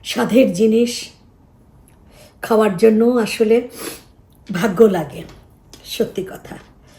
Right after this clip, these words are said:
ভাগ্য লাগে। রিজিকটা সম্পূর্ণ আল্লাহর হাতে।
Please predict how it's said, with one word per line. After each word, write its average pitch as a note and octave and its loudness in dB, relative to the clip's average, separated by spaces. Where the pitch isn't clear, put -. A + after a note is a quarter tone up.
ভাগ্য F#3 -10
লাগে। - -18
রিজিকটা A3 0
সম্পূর্ণ A#3 0
আল্লাহর G3 -2
হাতে। A3 -4